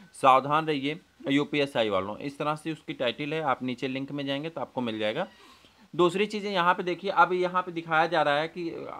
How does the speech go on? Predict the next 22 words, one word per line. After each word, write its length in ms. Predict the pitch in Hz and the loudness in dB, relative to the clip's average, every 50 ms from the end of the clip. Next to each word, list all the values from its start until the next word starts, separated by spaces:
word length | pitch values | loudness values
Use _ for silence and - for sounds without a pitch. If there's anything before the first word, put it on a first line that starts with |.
| - - - | -16 -12 -8
कितनी 260 | 196 180 165 165 175 | -8 -6 -4 -4 -2
वैकेंसी 440 | 170 175 175 175 165 165 160 - 180 | 0 -2 -2 -2 -4 -8 -6 -4 -2
आने 240 | 170 165 165 170 170 | -2 -2 -2 -2 -2
वाली। 220 | 165 165 170 175 | -2 -2 -2 -4
दरोगा 380 | 160 156 147 147 151 143 165 165 | -2 0 0 0 2 2 0 0
में 140 | 165 170 165 - _ _ _ _ _ _ _ - 117 _ _ - | -2 -4 -8 -10 _ _ _ _ _ _ _ -20 -20 _ _ 2
पाँच 220 | 139 143 151 156 | 2 2 2 2
हज़ार 200 | 156 165 165 165 | 2 2 2 2
छः 260 | 165 - - 165 156 | 0 -2 -4 -4 -4
सौ 120 | 151 - 160 | -4 -4 -8
तेईस 360 | - - 139 143 147 147 - - _ _ - - _ _ _ _ _ _ - | -6 -2 0 0 0 -2 -4 -12 _ _ -20 -20 _ _ _ _ _ _ 2
पद 140 | 143 139 135 | 2 2 2
जो 200 | 131 131 135 135 | 0 -4 -2 -2
हैं, 160 | 143 151 156 | -2 -2 -4
यूपी 300 | 156 143 135 117 - 143 | -4 -4 -6 -4 -6 -8
पुल-, 260 | 123 - 135 127 123 127 131 131 127 120 117 - | -6 -8 -10 -10 -8 -8 -8 -8 -8 -8 -8 -6
पुलिस 280 | - 135 143 147 - - | -4 -4 -4 -4 -4 -4
में 180 | 165 165 175 - - _ _ - _ _ _ - | -4 -4 -4 -6 -10 _ _ -20 _ _ _ -4
दरोगा 380 | 120 127 139 131 135 139 147 156 | 2 4 4 4 4 4 2 2
की 140 | 151 - 160 | 0 -2 -2
वैकेंसी 480 | 156 147 123 151 151 151 - 156 156 | -2 -2 -2 -4 -8 -8 -8 -8 -6
है। 120 | 156 165 | -6 -6